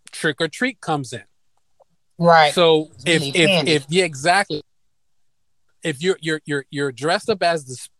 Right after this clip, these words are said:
Speaker 1: one of the spirits or whatever, you would go to a home and you would knock on the door,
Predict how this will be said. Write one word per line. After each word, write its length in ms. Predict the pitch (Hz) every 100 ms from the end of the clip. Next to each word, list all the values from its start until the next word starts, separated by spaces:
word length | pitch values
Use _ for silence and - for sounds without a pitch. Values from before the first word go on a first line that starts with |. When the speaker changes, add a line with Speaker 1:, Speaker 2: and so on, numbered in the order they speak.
| _
Speaker 1:
one 240 | 151 156
of 80 | 175
the 80 | 147
spirits 460 | - - 233 202 165
or 60 |
whatever, 400 | 131 120 113 120 _ _ _
you 160 | 143 180
would 240 | 190 147
go 340 | 135 151 190 220
to 220 | - 214
a 100 | 175
home 540 | 143 240 202 139 143 - - - -
and 140 | 151
you 80 | 160
would 140 | 160 151
knock 260 | 156 160
on 120 | 175
the 80 | 170
door, 420 | 160 208 277 135